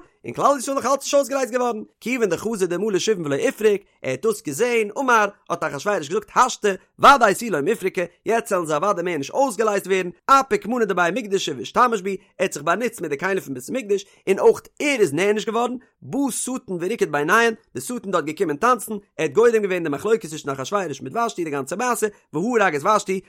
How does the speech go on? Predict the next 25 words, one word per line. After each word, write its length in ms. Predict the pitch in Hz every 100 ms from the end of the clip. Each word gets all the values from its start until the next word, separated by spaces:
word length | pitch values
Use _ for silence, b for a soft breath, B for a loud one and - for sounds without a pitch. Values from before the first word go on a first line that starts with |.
| b
אין 200 | - 208
אחשוורוש 600 | 180 156 139 190 160 143
האט 140 | 165 156
געהרגט 460 | 151 165 160 156
ושתי. 340 | 139 107 - - _ 139
איך 60 |
זאג, 100 | 123
קאפונים, 520 | 131 - 294 233 202 202 -
דאס 440 | 180 285 226 - -
שטייט 320 | - 220 233
אין 60 | 202
דער 80 |
מגילה, 360 | 175 196 262 202 180 b -
אז 320 | 165 151 131 -
כשבס 580 | 175 - 202 302 226 -
המלך 360 | 175 202 254 196
אחשוורוש, 600 | 175 165 214 262 208 b b
אחשוורוש 460 | 139 135 180 214 175
האט 100 | -
זיך 80 |
בארואיגט, 380 | 135 160 302 -
ער 160 | 156 175
האט 140 | 185
ישועה 260 | 202 220 262
דעת, 240 | 311 269